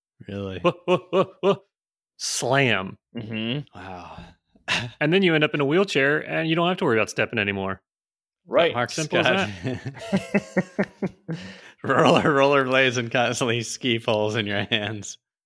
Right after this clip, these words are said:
Speaker 1: All right. <laughs> Wow.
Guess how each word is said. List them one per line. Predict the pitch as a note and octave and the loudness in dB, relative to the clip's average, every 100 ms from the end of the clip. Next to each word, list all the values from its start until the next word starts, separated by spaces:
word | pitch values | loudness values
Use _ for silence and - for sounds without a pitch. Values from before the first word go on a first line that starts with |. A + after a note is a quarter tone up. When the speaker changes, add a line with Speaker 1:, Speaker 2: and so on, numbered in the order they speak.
| _ - | _ -14
Speaker 1:
All | - | -6
right. | A2 G#2 A2 - - _ _ _ _ - | -2 0 -2 -6 -20 _ _ _ _ -10
<laughs> | - - - - C3 C3 B2 C3 B2+ C3 - - G#2 A#2 - _ _ _ _ - - - _ _ _ _ _ _ - - - - _ _ _ _ _ _ | -8 -6 -6 -4 -6 -8 -8 -8 -6 -8 -10 -20 -16 -16 -16 _ _ _ _ -20 -20 -20 _ _ _ _ _ _ -8 -8 -8 -20 _ _ _ _ _ _
Wow. | - F#2+ F#2+ | -10 -8 -8